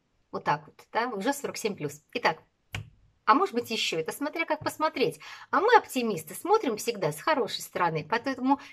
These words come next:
ещё сорок семь плюс. Итак, поехали. Сначала про дневные крема. Покажу, расскажу день,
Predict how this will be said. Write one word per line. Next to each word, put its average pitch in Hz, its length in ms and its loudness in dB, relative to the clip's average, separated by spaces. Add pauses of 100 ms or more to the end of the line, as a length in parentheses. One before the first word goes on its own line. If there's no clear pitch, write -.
(140)
ещё 277 640 2 (440)
сорок 175 240 -4
семь 170 180 -6
плюс. 165 340 -6 (140)
Итак, 196 300 0
поехали. 226 460 2 (320)
Сначала 349 440 4
про 262 180 2
дневные 254 400 4
крема. 185 340 0
Покажу, 220 400 4
расскажу 262 560 -2 (100)
день, 190 500 -2